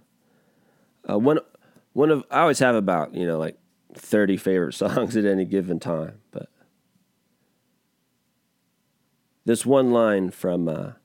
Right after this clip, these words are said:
I believe you pronounce his name Dijon, D I J O N. His song Many Times, which is straight Cash Money.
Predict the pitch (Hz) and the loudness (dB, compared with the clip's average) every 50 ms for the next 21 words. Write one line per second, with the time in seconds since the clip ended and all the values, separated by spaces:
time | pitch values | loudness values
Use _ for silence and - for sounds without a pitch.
0 | _ _ _ _ _ _ _ _ _ _ _ _ - - 107 117 151 160 151 123 | _ _ _ _ _ _ _ _ _ _ _ _ -6 -2 2 2 4 4 2 0
1 | 87 - 98 101 95 90 - 92 - - 90 90 87 82 - 87 98 107 104 - | 0 0 0 2 0 0 -2 -4 -4 -2 0 0 0 -2 -2 -2 -2 -2 -2 -4
2 | 73 69 78 - - - - 95 98 95 90 90 87 82 82 - - 87 82 78 | -6 -8 -8 -10 -10 -6 -2 0 0 2 2 2 0 0 -2 -2 -2 -2 -2 -2
3 | 78 82 90 90 90 110 - _ _ _ _ _ _ _ _ _ _ _ _ _ | -2 -4 -4 -6 -8 -10 -14 _ _ _ _ _ _ _ _ _ _ _ _ _
4 | _ _ _ _ _ _ _ _ _ _ _ - 101 - - 110 95 92 95 92 | _ _ _ _ _ _ _ _ _ _ _ -8 -4 -2 0 2 2 2 2 2
5 | 90 90 87 85 - 107 95 87 82 80 - 92 85 - - 73 - - _ _ | 2 2 0 0 0 -2 -2 0 -2 -4 -4 -6 -8 -8 -8 -10 -14 -16 _ _
6 | - - - - 101 80 73 - - 95 82 73 - - 90 87 87 87 80 78 | -12 -10 -4 -2 -2 -2 -2 -4 -4 -4 -2 -2 -4 -6 -4 -2 -2 -2 -2 -4
7 | 82 - | -6 -10